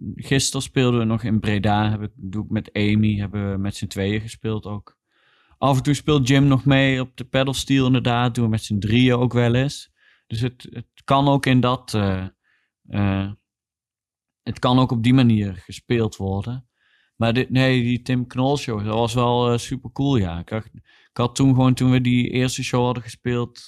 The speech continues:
had ik wel zoiets van, "Ja, het is wel leuk. Ik wil hier toch ook wel echt werk van maken," zeg maar. Een beetje dat gevoel had ik. Ehm, eh,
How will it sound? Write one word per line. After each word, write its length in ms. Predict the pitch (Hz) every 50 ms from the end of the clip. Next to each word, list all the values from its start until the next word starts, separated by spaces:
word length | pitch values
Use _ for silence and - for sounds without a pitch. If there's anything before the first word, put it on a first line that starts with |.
| -
had 240 | - 113 113 110 -
ik 120 | 113 -
wel 420 | - 113 113 113 110 110 110 110 _ _ _ _ _ _ _ _ _
zoiets 380 | - - 113 113 110 101 -
van, 200 | - 110 104 104 107
"Ja, 420 | 113 131 127 98 78 80 90 - _ _
het 260 | - 104 104 95 98
is 140 | 107 113 107
wel 240 | 107 120 123 123 117
leuk. 360 | 117 127 131 101 90 - -
Ik 200 | - 98 101 -
wil 120 | 113 113 113
hier 160 | 117 120 113
toch 220 | - 120 - -
ook 160 | 123 120 117
wel 280 | 117 120 120 120 120 113
echt 200 | 117 107 - 95
werk 300 | 98 110 123 123 117 -
van 180 | - - 90 82
maken," 360 | 82 78 78 78 78 - -
zeg 100 | - 80 - _
maar. 160 | - 80 85
Een 80 | 90 98
beetje 240 | 107 110 107 113
dat 200 | 107 - 113 110
gevoel 440 | - - 92 87 87 98 95 92 90
had 180 | 87 85 - -
ik. 240 | 92 87 - _ _ _ _ _ _ _ _ _ _ _ _ _ _ _
Ehm, 540 | - 104 107 107 104 104 107 107 107 107 104 104 _ _ _ _ _ _ _ _ _ _ _ _ _ _ _ _ _ _ _
eh, 500 | - 107 107 107 107 104 104 104 104 104